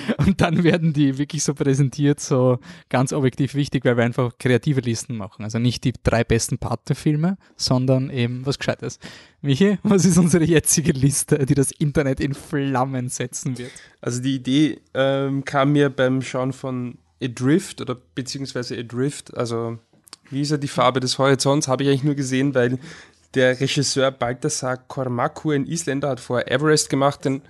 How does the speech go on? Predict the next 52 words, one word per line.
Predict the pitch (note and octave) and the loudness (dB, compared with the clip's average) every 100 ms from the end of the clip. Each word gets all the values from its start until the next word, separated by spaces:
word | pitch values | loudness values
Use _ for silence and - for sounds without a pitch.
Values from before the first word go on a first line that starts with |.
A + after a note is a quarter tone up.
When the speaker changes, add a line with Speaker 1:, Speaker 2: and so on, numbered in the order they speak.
| _ | _
Speaker 2:
habe | - C#3+ | -4 -2
ich | C3+ | 0
mal | C3+ | -2
im | C3+ | -2
Fernsehen | A#2 B2 C3+ | -2 -2 -2
aufgeschnappt | A#2 - B2+ B2 A#2 | -6 -6 -10 -10 -8
und | B2 | -6
ich | B2 | -6
fand | - A2 A2+ | -2 -4 -2
ihn | B2+ | -2
irgendwie | A#2+ C3 A#2+ A#2 - | -2 -4 -4 -8 -6
okay. | A#2+ A#2+ C3+ - A#2 D3+ A3 - - - | -2 -2 -2 -4 0 0 -2 -10 -12 -6
<laughs> | G3 - - | -6 -8 -10
Und | - C#3 C3 | -2 0 0
da | C3 | 0
ist | D3 | 2
mir, | D#3 D3 C#3+ - | 2 2 0 -2
habe | D3+ | -2
ich | D3+ | -2
mich | D#3+ | 0
daran | D3+ | 0
erinnert, | C3+ C3+ E3 E3+ | 0 0 0 0
dass | C#3 | -4
obwohl | C3 C3+ | -4 -4
ich | D3 | -2
den | D3 | -4
Film, | - C#3+ C#3 - - _ _ _ _ - | -2 -4 -4 -10 -20 _ _ _ _ 0
also | B2+ | 4
ist | D#3+ C3+ C#3+ - | 6 4 4 4
eh | C#3+ | 2
positives | D3+ - C#3+ C#3 B2 A#2 - | 2 4 4 4 0 -2 -4
okay, | A2+ - A2 | -8 -6 -4
aber | A2 A#2+ | 0 2
jetzt | A#2+ - | 2 2
keine | C#3 C3+ | 2 2
Euphorie. | B2 - A#2+ A2+ | 0 -2 -4 -2
Und | A2+ A2 | -2 -2
trotzdem | A#2 C3 - C#3 | -2 0 0 2
habe | C3 | 2
ich | B2+ | 0
mich | C3 - | -2 -2
mit | B2 | -4
dem | A2+ - | -4 -6
Thema, | A#2+ C#3 E3+ | -4 -2 -2
also | D3+ B2+ | -2 -6
es | - | -8
geht | A#2 B2 | -8 -6
um | A#2 | -6
eine, | A2+ A#2 A#2 A#2 - | -6 -4 -6 -10 -10
um | C3 | -6
eine | A#2+ A#2+ A#2 - | -4 -2 -4 -8
misslungene | C3 B2+ A#2+ C#3+ C#3+ C3+ C3 | -10 -6 -4 0 0 0 0